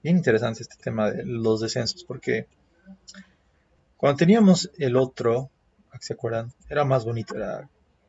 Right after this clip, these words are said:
hasta seiscientos llegaba. Ah, lo voy a hacer a escala, a ver si me sale. Aquí mismo.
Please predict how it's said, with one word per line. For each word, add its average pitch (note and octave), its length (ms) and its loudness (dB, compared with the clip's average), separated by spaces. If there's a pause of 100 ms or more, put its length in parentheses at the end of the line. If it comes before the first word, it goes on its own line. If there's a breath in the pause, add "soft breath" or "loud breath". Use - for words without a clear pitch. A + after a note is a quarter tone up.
(380)
hasta B2+ 200 -6
seiscientos C3 460 -6
llegaba. A#2+ 440 -2 (920)
Ah, A#2+ 100 -2
lo A2+ 120 0
voy B2+ 60 8
a - 20 6
hacer B2+ 180 0
a A2+ 40 -2
escala, G#2+ 580 -4
a A#2+ 60 -14
ver A2+ 160 -6
si A#2 100 -14
me A2+ 100 -10
sale. - 220 -12 (340)
Aquí - 160 -10
mismo. G#2 200 -10